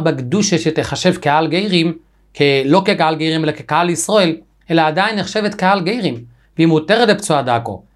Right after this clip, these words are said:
וכיוון שהיא מותרת בפצוע דקו, אז אוכלו. אוי דילמה קדושה מיתו יספה בו ולא יאכלו. כיוון שאמרנו שהיא איננה נחשבת כגיורס והיא מותרת לכהן,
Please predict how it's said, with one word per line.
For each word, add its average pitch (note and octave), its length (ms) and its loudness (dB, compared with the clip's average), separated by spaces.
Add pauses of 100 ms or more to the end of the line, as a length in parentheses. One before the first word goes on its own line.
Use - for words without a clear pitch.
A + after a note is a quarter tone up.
(160)
וכיוון D#3 640 0
שהיא D#3 180 -2
מותרת D#3 260 0
בפצוע D#3 280 0
דקו, A#2+ 280 -4
אז C#3 100 0
אוכלו. G3 300 -2 (520)
אוי G#2 120 -6
דילמה G3 320 2
קדושה D3+ 480 0
מיתו G3 220 2
יספה F#3+ 240 2
בו F3 180 4
ולא F#3+ 120 2
יאכלו. C3 520 0 (400)
כיוון E3+ 260 2
שאמרנו D#3+ 920 0 (240)
שהיא D3+ 760 0
איננה F3+ 300 4
נחשבת F3 340 0
כגיורס D#3 960 0
והיא D#3+ 120 2
מותרת D#3 400 0
לכהן, C3+ 420 -2